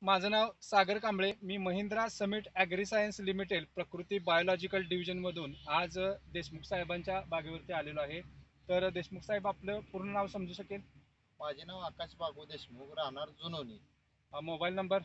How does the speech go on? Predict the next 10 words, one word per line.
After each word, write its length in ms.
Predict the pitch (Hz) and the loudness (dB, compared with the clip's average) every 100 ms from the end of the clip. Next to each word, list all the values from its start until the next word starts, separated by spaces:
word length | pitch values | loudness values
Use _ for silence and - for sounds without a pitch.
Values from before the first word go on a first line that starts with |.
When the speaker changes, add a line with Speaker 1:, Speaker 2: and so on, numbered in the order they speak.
| - _ - | -2 _ -10
Speaker 2:
पंच्याण्णव 540 | 147 - 156 160 180 | -10 -8 -10 -8 -12
सत्तावीस 760 | - 147 _ 147 147 165 127 | -14 -18 _ -8 -8 -14 -16
झिरो 200 | 147 143 | -14 -14
तीन 360 | 151 _ 147 160 | -14 _ -20 -14
अठ्ठ्याऐंशी 600 | 147 - 139 143 135 - | -14 -14 -14 -14 -10 -6
अठ्ठावीस. 400 | 156 - 113 - _ _ _ _ _ _ _ - | -6 -6 -12 -14 _ _ _ _ _ _ _ 0
Speaker 1:
तर, 160 | 185 202 208 214 214 214 208 180 | 2 4 6 6 6 6 4 2
अ, 520 | 165 160 160 165 165 | -4 -4 -4 -4 -4
महिंद्रा 640 | 165 170 190 208 214 214 202 | -4 -2 0 2 2 2 0
समिट 400 | 196 196 185 | -2 -2 -2